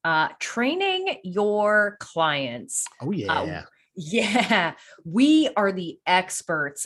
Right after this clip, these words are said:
Speaker 1: on this. Uh, so this, this topic is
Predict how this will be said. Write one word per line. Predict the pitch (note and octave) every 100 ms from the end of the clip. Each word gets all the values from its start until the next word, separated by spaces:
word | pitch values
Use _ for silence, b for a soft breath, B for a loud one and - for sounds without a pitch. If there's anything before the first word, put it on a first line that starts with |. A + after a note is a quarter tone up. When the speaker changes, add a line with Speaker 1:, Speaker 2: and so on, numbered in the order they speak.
| -
Speaker 1:
on | D#3 D3+ C3+
this. | C#3+ C3+ - - -
Uh, | E3 D#3
so | D3+ F3+
this, | F#3+ A#3 - _ _
this | A3 A3 G3
topic | - A3+ A3+ G#3 G3 -
is | F3 E3+ E3 D#3+